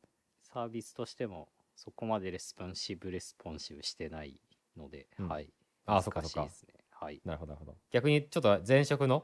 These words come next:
Speaker 2: 時のお話が出てくるのかなって感じはしますね。
Speaker 1: うーん。はい、そうですね。ちょっと思い返しながらやりましょうか。
Speaker 2: はい、
Speaker 1: <laughs>
Speaker 2: そうですね。やりましょう。じゃあ、あ、えっと、皆さん、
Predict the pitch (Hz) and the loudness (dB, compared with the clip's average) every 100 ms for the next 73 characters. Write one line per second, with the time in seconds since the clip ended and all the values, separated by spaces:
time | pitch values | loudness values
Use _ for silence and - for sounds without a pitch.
0 | - 120 92 92 92 85 90 85 85 - | -2 -2 -2 0 0 0 2 4 2 0
1 | - 82 76 73 73 76 76 76 - 73 | -4 -2 -6 -8 -8 -8 -10 -10 -10 -14
2 | 71 85 113 107 104 101 98 92 90 85 | -12 -8 -6 -6 -6 -8 -10 -12 -14 -16
3 | 82 85 - - 95 78 - 113 78 71 | -20 -20 -14 -4 -4 -4 -10 -10 -10 -14
4 | 73 71 71 _ _ - - 82 98 95 | -18 -18 -20 _ _ -20 -16 -12 -8 -6
5 | 95 85 92 82 71 69 - 76 78 - | -6 -8 -10 -12 -14 -16 -18 -16 -14 -14
6 | 73 - - _ _ - - - 139 127 | -18 -20 -20 _ _ -10 -4 0 0 0
7 | 110 - 95 73 73 73 73 76 - 71 | -6 -8 -10 -10 -14 -12 -12 -14 -16 -18
8 | 73 _ - 151 135 98 87 82 - - | -20 _ 4 6 6 4 2 -4 -12 0
9 | 113 82 _ _ - 101 107 127 92 | 0 0 _ _ -6 -2 0 0 0